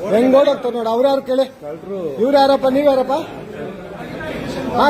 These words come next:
ನೀವ್ ಒಳಗಡೆ ಬರೋದು ಕಾನೂನು ಇದೆಯಾ? ನಿಮ್ಗೇನ್ ಗೊತ್ತಾಗಲ್ಲನ್ರಿ ಅಧಿಕಾರಿಗಳಿಗೆ? ಹಾ, ನೀವೆಲ್ಲ, ನೀವೆಲ್ಲ ಇದಕ್ಕೆ ಅಡ್ಜಸ್ಟ್ಮೆಂಟ್ಗಳಾ? ಇದಕ್ಕೆ ನಾ-, ನೀ-, ಹಿಂಗ್ ತಿನ್ನೋರು ಹಿಂಗ್ ತಿಂತೀರಾ?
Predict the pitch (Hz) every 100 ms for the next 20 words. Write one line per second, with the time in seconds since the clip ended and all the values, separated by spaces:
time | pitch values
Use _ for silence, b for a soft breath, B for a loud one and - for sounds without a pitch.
0 | 254 285 269 262 285 277 262 254 247 240
1 | 262 254 233 233 254 160 - - - 220
2 | 285 302 294 277 294 302 294 254 262 254
3 | 269 285 269 254 285 294 269 233 220 202
4 | 226 208 302 359 277 311 302 311 311 302
5 | 330 302 277 269 302 240 285 254 254 311
6 | 226 - - - - 277 311 330 277 269
7 | 269 254 269 277 269 311 330 330 330 294
8 | 302 330 302 269